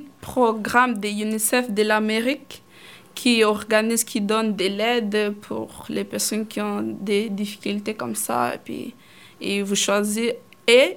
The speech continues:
il choisit un pays que il va juste vous donner, puis si vous êtes d'accord,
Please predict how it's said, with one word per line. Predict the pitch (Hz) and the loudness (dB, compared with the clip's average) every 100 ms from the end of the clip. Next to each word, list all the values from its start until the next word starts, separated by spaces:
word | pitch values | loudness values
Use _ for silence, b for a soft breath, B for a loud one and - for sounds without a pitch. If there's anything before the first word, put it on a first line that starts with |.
| - | -4
il | 208 | 0
choisit | 220 214 240 | 0 2 2
un | 233 | 4
pays | 226 220 240 247 247 | 2 2 4 2 2
que | 208 190 190 220 208 - - | 2 2 0 -4 -8 -12 -6
il | 202 | 0
va | 208 | 2
juste | 214 226 - | 2 0 -2
vous | 202 | -4
donner, | 190 208 226 | -2 -2 -4
puis | 226 208 | -4 -4
si | - 220 | -4 -4
vous | 208 - - 208 | -6 -8 -6 -2
êtes | 214 220 | -2 0
d'accord, | 175 - - 147 - | -4 -4 -2 -4 -4